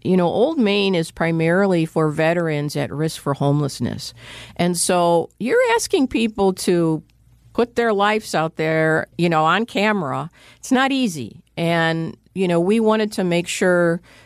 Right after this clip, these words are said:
that we treated their stories delicately and honestly and accurately and, and in a good light. They help tell the story. And when you hear their stories, y-, you, you, I don't know how you can't be touched by it.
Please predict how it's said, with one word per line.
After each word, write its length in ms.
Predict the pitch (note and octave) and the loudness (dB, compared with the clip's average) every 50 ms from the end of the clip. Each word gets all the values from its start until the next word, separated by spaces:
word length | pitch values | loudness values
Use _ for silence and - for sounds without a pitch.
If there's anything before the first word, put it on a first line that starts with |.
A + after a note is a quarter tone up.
| _ - | _ -2
that 180 | E3 D#3+ D3+ - | -2 -2 0 0
we 160 | E3+ F#3 F#3 | -2 -2 -2
treated 560 | E3 - - - F#3 F#3 E3+ F3+ E3+ - D#3 D3 | -4 -4 -2 0 0 2 0 0 -2 -2 -4 -2
their 240 | D3+ D#3 D3+ D3+ | -2 0 0 -2
stories 1000 | D#3 - - - - - D#3+ D#3 D#3 D3 D3 C#3+ C#3+ C#3 C#3 C3 C3+ - - - - - - - | -4 -6 -8 -10 -6 -2 0 0 2 2 2 2 2 0 0 -2 -2 -4 -4 -6 -8 -14 -20 -4
delicately 960 | - E3 D3 D3+ D#3 D#3+ - - G#3 - - E3 E3 D#3+ D#3 D#3 D#3 D#3 - - | -2 0 0 0 -2 -4 -4 -4 -4 -4 -2 0 0 2 2 2 2 2 0 0
and 420 | - C#3 C3+ C3+ C3+ C3 B2 - - - | 0 0 2 2 2 2 0 -2 -2 -2
honestly 720 | C#3+ D3 D3+ D3+ D#3 - - - D#3 D3+ D3 C#3 C#3 C#3 C3+ | 0 0 2 0 0 -2 -2 0 0 2 2 2 2 2 2
and 80 | B2+ | 2
accurately 840 | C3 C3+ C#3 - - D3+ C#3+ C#3+ - - C#3+ C#3 C#3 C#3 C#3 C#3 C#3 | 0 0 -2 -2 -2 0 0 0 0 0 0 0 2 2 2 2 2
and, 200 | C3 B2 B2 A#2 - - - - - - - _ _ | 2 0 0 -2 -6 -12 -20 -20 -20 -20 -20 _ _
and 160 | C#3 C#3 C#3 C#3+ | -4 -2 0 0
in 100 | C#3 C#3+ | 0 0
a 60 | C3+ | 0
good 180 | - D#3 D3 | 0 -2 -2
light. 500 | C#3 C#3+ D3 C#3 C#3 C3+ B2 A#2 - - - _ - | 0 0 0 0 0 0 0 -2 -4 -8 -16 _ -10
They 340 | - D3 F3 G3 A3+ A#3 B3 | -4 -2 0 2 2 0 0
help 340 | A#3+ G#3 F3 F3 F3+ - - | 0 0 -2 -2 -2 -4 -8
tell 220 | - G3+ E3+ E3 | -4 -2 -2 -2
the 120 | D#3+ D#3 - | -2 -4 -6
story. 600 | - - - F3+ E3+ F3 E3 D#3 C3+ C3 B2 - | -8 -6 -2 0 2 2 2 2 2 0 0 -2
And 280 | B2 D3 D3+ D3+ D3+ | -2 -2 0 0 0
when 180 | D#3+ D#3 D#3 E3 | 0 0 0 2
you 200 | F3 G3 G#3+ G#3+ | 2 2 2 0
hear 680 | G#3+ - - G#3 G3+ G3 F3 D#3+ D3+ D3 D3+ D#3 D#3 - - - - - - - - - - _ _ - | -2 -2 0 2 2 4 4 4 4 2 0 0 -4 -8 -16 -20 -20 -20 -20 -20 -20 -20 -20 _ _ -2
their 180 | D#3+ F3 E3+ E3+ | 0 0 0 0
stories, 840 | - - - - F#3 A3 B3 A3 D3+ A2+ F2+ D#2+ - - - - - _ - | -2 -4 -2 0 2 2 2 2 0 -2 -4 -6 -10 -12 -14 -18 -16 _ -8
y-, 120 | - - - | -6 -6 -4
you, 220 | - F#3 - G3 - | -2 -2 -2 -2 0
you, 240 | - G3+ G#3 F#3 - - - - - - | 0 2 2 0 -2 -8 -18 -20 -12 -6
I 120 | - F3+ G#3+ | -4 -2 0
don't 140 | A#3 A#3 A3 | 0 0 0
know 100 | G3+ F#3+ | 0 0
how 140 | G3 F#3+ | 0 0
you 160 | G3 F#3+ F3+ F3 | 0 0 -2 -2
can't 300 | - - F#3 F#3 F3+ - | -2 -2 -2 -2 -2 -4
be 100 | F3+ D3 | -6 -6
touched 420 | - - D#3 D3 - - - D3 | -4 -4 -4 -4 -6 -8 -10 -6
by 180 | B2+ B2 A2+ E2+ | -6 -4 -4 -6
it. 200 | B1 - - | -8 -10 -14